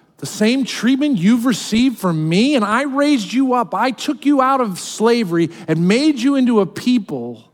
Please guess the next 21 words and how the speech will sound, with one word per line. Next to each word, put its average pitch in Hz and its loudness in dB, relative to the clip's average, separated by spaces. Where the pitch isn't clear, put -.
I - -20
treated 294 2
you 294 4
with 285 2
justice 240 -4
and 220 0
righteousness 190 -2
so 262 -2
that 214 0
you 254 4
would 320 0
then 277 0
go 247 0
and 196 -2
take 240 -2
that 262 0
justice 240 -4
and 220 -2
righteousness 190 -2
to 175 -4
others. 185 -2